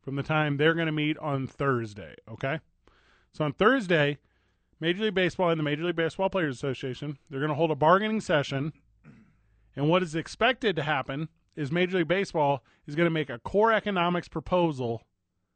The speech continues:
and then the two sides will have to decide on what's going on at that point. I don't know what a core economics proposal is.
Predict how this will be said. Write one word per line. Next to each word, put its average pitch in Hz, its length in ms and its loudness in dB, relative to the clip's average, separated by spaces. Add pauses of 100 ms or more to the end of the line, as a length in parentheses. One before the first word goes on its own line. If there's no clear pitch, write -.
(800)
and 156 140 2
then 170 140 4
the 156 80 0
two 226 280 0
sides 165 680 4
will 156 180 -2
have 160 200 2
to 170 100 -4
decide 165 400 0
on 156 80 -2
what's 156 160 -2
going 156 260 -2
on 139 140 -4
at 135 100 -8
that - 180 -6
point. - 180 -18 (1800)
I 196 140 2
don't 269 140 2
know 226 100 4
what 214 100 4
a 170 40 -4
core 202 260 2
economics 180 640 -2
proposal 160 580 -4
is. 202 320 0